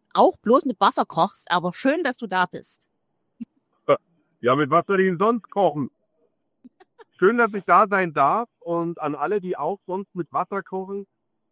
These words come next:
Speaker 2: einen wunderschönen Gruß.
Speaker 1: <laughs> Ja, äh, wir treffen uns ja heute an einem Dienstag und Studien belegen, dass Dienstage die schlimmsten Tage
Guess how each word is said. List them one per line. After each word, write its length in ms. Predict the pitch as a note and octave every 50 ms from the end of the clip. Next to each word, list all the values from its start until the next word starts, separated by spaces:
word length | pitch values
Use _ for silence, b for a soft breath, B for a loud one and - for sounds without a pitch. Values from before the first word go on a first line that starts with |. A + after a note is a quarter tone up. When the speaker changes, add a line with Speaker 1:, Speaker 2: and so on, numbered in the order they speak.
| _ _ _ _
Speaker 2:
einen 260 | C3+ C3+ D3 D3+ D3+
wunderschönen 500 | D3+ F3 F3 F3 D#3+ - E3 E3 E3 D#3+
Gruß. 280 | C#3+ C#3 D3 B2+ F#2 - _ _ _ _ _ _ _ _ _ _ _ _ _ _ _ _ _ -
Speaker 1:
<laughs> 200 | G#3 D#3+ C#3 - - _ _ C4 B B B B B B _
Ja, 320 | - F#3 F#3 F3 D#3+ B2+ B2 _ _ _ b b b b b -
äh, 180 | F3+ G3 F#3+ E3
wir 80 | F#3
treffen 260 | - G3+ G#3+ C4 -
uns 120 | - B3+ A3+
ja 100 | A3 G#3
heute 280 | G3+ G3+ A3 C#4 C#4 G4 - _ _
an 100 | - F#3
einem 240 | - F#3 G3+ G3 G3
Dienstag 640 | D#3+ G#3+ A3 C4 D4+ - - - E3 C#3+ D#3 G3 -
und 260 | - F3 F3 F3 E3+ -
Studien 420 | - - B3 C#4 - B3 A#3+ A#3
belegen, 400 | - F#3+ F#3 G3 G#3 G#3 A#3+ G#3+
dass 240 | - F3 F#3 - -
Dienstage 640 | - G3+ B3+ C#4+ - - - G#3+ F#3 G3+ F#3+ G3
die 160 | - - F3
schlimmsten 560 | - - - G#3 B3 D#4 G#4 - - - C#4 -
Tage 480 | - A3+ - A#3 B3+ A#3+ A#3 G#3+ G#3